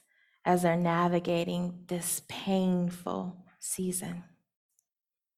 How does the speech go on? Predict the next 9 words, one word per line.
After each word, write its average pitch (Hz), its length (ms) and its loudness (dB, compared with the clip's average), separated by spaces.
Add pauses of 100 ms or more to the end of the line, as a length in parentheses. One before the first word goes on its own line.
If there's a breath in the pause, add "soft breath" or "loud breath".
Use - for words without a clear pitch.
(2250 loud breath)
And 220 180 10
so 202 600 6
for 208 240 4
me, 208 360 8
I - 140 2
had 214 320 4
to 226 120 6
find 196 500 2
ways 180 600 2